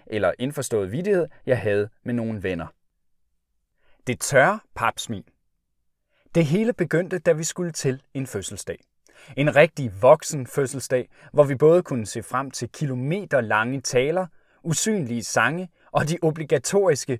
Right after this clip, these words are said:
platte onkeljokes. Plattere end mine. Næsten. Ingen af os var særligt vilde med udsigterne, men det var lidt en bunden opgave, så der var ingen vej udenom. På med lakskoene og den pæne skjorte.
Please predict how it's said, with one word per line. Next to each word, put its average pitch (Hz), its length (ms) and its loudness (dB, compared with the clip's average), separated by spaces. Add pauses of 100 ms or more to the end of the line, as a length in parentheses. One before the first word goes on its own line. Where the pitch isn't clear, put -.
(120)
platte 123 440 0 (280)
onkeljokes. 104 840 -6 (300)
Plattere 120 500 2
end 101 180 -6
mine. 110 320 -4 (500)
Næsten. 101 460 -10 (540)
Ingen 233 240 4
af 185 40 6
os 156 200 6
var 139 80 2
særligt 165 560 -4
vilde 135 200 -4
med 143 120 -6
udsigterne, 117 680 -6 (300)
men 139 160 -2
det 160 80 4
var 156 60 6
lidt 165 220 2
en 156 140 -4
bunden 151 380 0
opgave, 165 460 2 (200)
så 160 140 -2
der 143 120 6
var 143 200 6
ingen 147 340 -2
vej 113 200 2 (120)
udenom. 107 480 -6 (640)
På 226 140 12
med 170 120 -2
lakskoene 180 600 2 (100)
og 202 120 2
den 208 100 -8
pæne 107 380 -8 (180)
skjorte. 90 460 -6